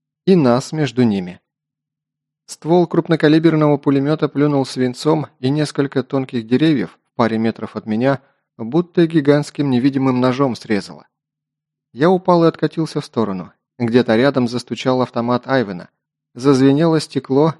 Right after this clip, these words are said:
и прожектор погас. Но мы уже были освещены прожектором второго броневика,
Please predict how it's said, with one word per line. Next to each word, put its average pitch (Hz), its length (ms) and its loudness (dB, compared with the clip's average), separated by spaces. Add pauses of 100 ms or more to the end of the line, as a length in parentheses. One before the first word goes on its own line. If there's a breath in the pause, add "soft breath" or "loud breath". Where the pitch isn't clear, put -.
и 160 60 0
прожектор 123 540 -2
погас. 95 480 -10 (880)
Но 110 220 0
мы 190 180 0
уже 175 180 0
были 175 240 2
освещены 156 560 -4
прожектором 151 640 -2
второго 147 420 -4
броневика, 101 600 -4